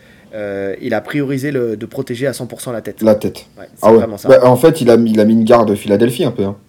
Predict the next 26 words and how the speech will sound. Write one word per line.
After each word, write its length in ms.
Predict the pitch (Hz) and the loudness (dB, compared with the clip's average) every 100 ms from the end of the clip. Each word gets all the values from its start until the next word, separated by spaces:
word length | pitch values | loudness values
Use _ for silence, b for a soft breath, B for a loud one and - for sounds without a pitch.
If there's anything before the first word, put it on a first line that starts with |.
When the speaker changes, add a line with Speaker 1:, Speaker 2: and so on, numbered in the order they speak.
| - | -16
Speaker 1:
Ouais, 160 | 139 - _ | -14 -14 _
c'est 120 | - | -18
ça. 180 | 120 - _ | -16 -18 _
Speaker 2:
C'est 80 | - | -2
les, 120 | 101 | 0
les, 200 | 95 92 | 2 0
les, 180 | 87 101 | 0 -2
vraiment 500 | 98 107 139 131 117 | 2 2 4 2 0
cent 320 | 104 - - 127 | -6 -10 -6 -6
pour 140 | 123 | -4
cent 100 | 131 | -4
visage, 360 | 117 113 139 127 | -2 2 2 2
la 200 | 101 101 | 0 0
protection. 460 | - 107 - 147 156 | -2 -8 -6 -6 -2
Il 60 | |
y 40 | 104 | -2
avait 120 | 101 | -2
très 320 | - - 190 | -2 0 2
peu 100 | 175 | 2
de 60 | - | 0
coups 160 | 151 | -8
qui 60 | 151 | -2
passaient. 440 | 135 123 139 - - b b b b - | -2 2 0 0 -8 b b b b 2
Euh, 540 | 110 110 107 107 104 | 4 6 6 6 4
quelques 320 | 120 131 139 | 2 0 0
uppercuts. 500 | 127 139 - 156 - | 0 -2 -2 -8 -10